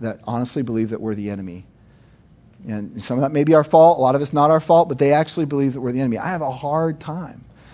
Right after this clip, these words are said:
reaching across that and saying, "I just wanna be your friend. I wanna be your friend. Let me demonstrate that to you." And we could go on and on. Here's the point. We all have our own conceptions of tax collectors and sinners.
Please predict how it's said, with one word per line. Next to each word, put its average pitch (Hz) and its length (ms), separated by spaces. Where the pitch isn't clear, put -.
reaching 135 300
across 143 460
that 104 260
and 110 120
saying, 131 180
"I - 20
just - 140
wanna 170 100
be 180 80
your 180 80
friend. 92 380
I 151 40
wanna 247 120
be 233 80
your 285 80
friend. 262 360
Let 160 80
me 160 60
demonstrate 160 460
that 107 160
to - 80
you." - 140
And 143 80
we 151 80
could 170 140
go 160 140
on 151 220
and 139 100
on. 139 280
Here's 147 220
the 135 80
point. 135 320
We 131 120
all 139 220
have 147 180
our 120 120
own 131 220
conceptions 123 760
of 110 180
tax 117 320
collectors 110 640
and 107 100
sinners. 107 540